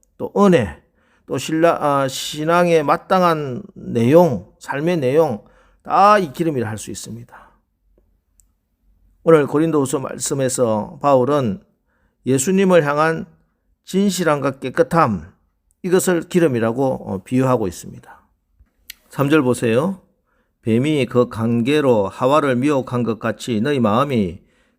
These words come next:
그리스도를 향하는 진실함과 깨끗함에서 떠나 부패할까 두려워하노라."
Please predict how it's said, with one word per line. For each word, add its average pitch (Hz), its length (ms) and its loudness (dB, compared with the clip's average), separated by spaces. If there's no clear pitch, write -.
그리스도를 151 600 0
향하는 139 680 -2
진실함과 147 600 -2
깨끗함에서 147 760 -6
떠나 151 320 -2
부패할까 151 800 -2
두려워하노라." 98 840 -2